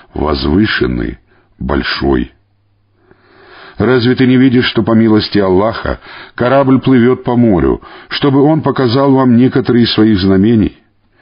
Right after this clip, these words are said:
Воистину, в этом знамение для каждого, кто терпелив и благодарен». Когда волна накрывает их, словно тень, они взывают к Аллаху, очищая перед Ним свою веру.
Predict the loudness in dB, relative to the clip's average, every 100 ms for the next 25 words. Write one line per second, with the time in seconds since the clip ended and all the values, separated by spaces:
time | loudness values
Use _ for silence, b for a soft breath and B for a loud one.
0 | b b -4 -2 -2 -2 -6 -8 -8 -14
1 | B B B -2 0 2 0 0 0 0
2 | 2 2 2 2 0 -2 -2 -2 -2 -2
3 | -2 -2 -6 B B B -6 -2 0 -2
4 | -2 -2 0 0 0 -2 -4 0 0 -2
5 | -4 -4 -4 -6 -8 -14 _ _ _ _
6 | _ _ _ _ _ _ _ _ _ _
7 | _ _ _ -4 -2 0 2 2 2 2
8 | 0 2 2 2 2 2 0 -2 0 2
9 | 2 0 0 0 -2 B B -2 2 2
10 | 2 2 2 0 0 2 2 2 -2 -4
11 | -4 -4 B B -4 0 0 2 0 2
12 | 0 2 0 0 0 2 2 0 -2 -4
13 | -6